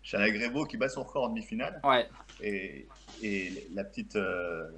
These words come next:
Speaker 1: anecdote quand même, euh, là-dessus, c'est qu'elle rajoute, euh, alors sûrement, il y avait sûrement un vent de sud qui, qui faisait qu'elle était, il devait être, euh, vent de face entre le départ et la première haie, sûrement, euh, parce qu'elle a fait une foulée de plus,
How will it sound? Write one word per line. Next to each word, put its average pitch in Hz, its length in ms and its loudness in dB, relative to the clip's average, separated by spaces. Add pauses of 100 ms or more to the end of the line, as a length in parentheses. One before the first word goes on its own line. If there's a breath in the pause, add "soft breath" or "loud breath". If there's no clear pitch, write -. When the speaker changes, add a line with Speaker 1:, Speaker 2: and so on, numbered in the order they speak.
(120)
Speaker 1:
anecdote 101 420 -2
quand - 80 0
même, 127 220 -2
euh, 95 100 -10 (300)
là-dessus, 196 360 -6 (560 soft breath)
c'est - 200 -4
qu'elle 104 160 8
rajoute, 107 400 6
euh, 98 220 6
alors 82 280 4
sûrement, 120 480 -4
il 107 40 2
y - 20 6
avait 101 140 2
sûrement 123 340 2
un - 20 4
vent 107 120 4
de 101 60 2
sud - 240 -6
qui, - 100 -18 (260)
qui 98 80 -8
faisait 101 220 -2
qu'elle 92 120 -2
était, 87 220 -2
il 92 160 -4
devait 92 160 2
être, 95 180 -2
euh, 85 500 0 (140)
vent 101 100 6
de 101 80 6
face - 300 2
entre - 200 -6
le - 60 -4
départ 92 280 4
et - 20 2
la 87 80 2
première 92 300 -4 (120)
haie, 110 120 -2
sûrement, 90 420 -4 (840 loud breath)
euh, 101 140 6
parce 104 180 4
qu'elle 110 140 6
a 110 40 6
fait 143 120 4
une 151 100 2
foulée 147 200 4
de 143 60 -8
plus, - 480 -2